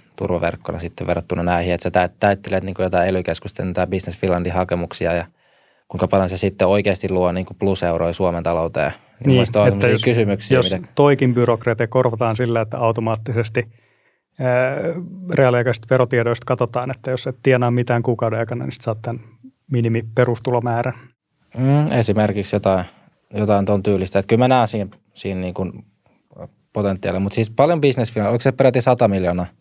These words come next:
Speaker 2: Satayhdeksän miljoonaa.
Speaker 1: Okei, eli se alkaa olla siis niinku ihan tuntuvan kokoinen paukku. Et joku tommoset tuhannet eurot valtion budjetissa, ne on vielä aika pieniä, mutta tommonen sata miljoonaa on jo niinku aika tuntuva.
Speaker 2: Joo.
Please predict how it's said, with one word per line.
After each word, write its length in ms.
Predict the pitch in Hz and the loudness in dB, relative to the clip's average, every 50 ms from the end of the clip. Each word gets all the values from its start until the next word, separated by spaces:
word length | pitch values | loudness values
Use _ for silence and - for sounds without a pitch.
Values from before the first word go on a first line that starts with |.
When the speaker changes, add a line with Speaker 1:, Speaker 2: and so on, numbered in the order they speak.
| _ _ | _ _
Speaker 2:
Satayhdeksän 640 | - - - 113 107 120 117 123 113 123 131 - - 131 | -2 2 2 4 4 4 4 2 2 0 0 2 2 2
miljoonaa. 360 | 123 120 120 120 117 120 120 - - _ _ _ - - | 4 4 4 2 2 0 -2 -4 -8 _ _ _ -10 -8
Speaker 1:
Okei, 260 | 113 107 - 131 127 | -2 2 4 4 6
eli 120 | 120 120 113 | 6 4 4
se 100 | 123 143 | 4 6
alkaa 380 | 143 143 135 - 127 113 113 | 6 6 6 4 4 6 6
olla 160 | 117 113 107 | 6 4 4
siis 200 | 104 - 107 101 | 2 -2 -4 -4
niinku 220 | 110 107 104 - 107 | -4 -2 -2 0 0
ihan 300 | 104 104 104 101 98 98 | 2 2 2 2 0 0
tuntuvan 340 | 120 117 107 101 101 92 87 | 0 0 2 2 0 0 0
kokoinen 300 | 87 82 92 90 87 82 | -2 -2 -2 -2 -2 0
paukku. 400 | - 87 85 - _ - 87 85 - - | 0 0 0 -2 _ -10 -10 -10 -10 -10
Et 120 | 92 - | -8 -6
joku 180 | 98 92 - 101 | -4 -2 0 0
tommoset 320 | 110 110 107 113 107 110 | 2 2 2 2 0 2
tuhannet 400 | - 131 120 127 117 110 104 104 | 2 4 4 4 4 2 0 0
eurot 300 | 107 104 104 101 98 - | 0 0 0 0 0 2
valtion 380 | 110 107 107 104 104 104 95 95 | 2 2 4 4 2 0 -2 0
budjetissa, 560 | 104 95 98 90 95 90 - - 104 98 90 - _ _ _ _ _ _ _ _ _ _ - | -2 -2 -2 -2 -4 -6 -4 -2 -2 -2 -2 -6 _ _ _ _ _ _ _ _ _ _ -6
ne 60 | - | -4
on 80 | 98 95 | -2 0
vielä 140 | 104 101 98 | 0 0 0
aika 160 | 101 98 101 | 0 -2 -4
pieniä, 400 | - - 110 101 95 95 87 85 | -4 -2 0 0 0 0 -2 -4
mutta 240 | 90 90 87 - 90 | -4 -4 -4 -6 -4
tommonen 300 | - - 95 95 95 95 | -2 -2 -2 -2 -2 0
sata 220 | - 101 98 104 | 0 0 0 0
miljoonaa 460 | 98 90 90 90 85 85 87 85 85 | 0 0 0 -2 -2 -2 -2 -2 -2
on 120 | 90 90 90 | -2 -2 -2
jo 100 | 85 82 | -2 -4
niinku 180 | 85 85 82 | -4 -4 -4
aika 220 | 82 82 85 87 90 - - _ _ - | -4 -4 -4 -4 -8 -8 -12 _ _ -6
tuntuva. 340 | 92 92 90 92 90 87 87 - _ _ _ _ _ _ _ _ _ _ _ _ _ _ _ _ - | -4 -4 -4 -4 -4 -6 -8 -10 _ _ _ _ _ _ _ _ _ _ _ _ _ _ _ _ 2
Speaker 2:
Joo. 300 | 117 117 120 117 113 107 | 4 6 6 6 4 0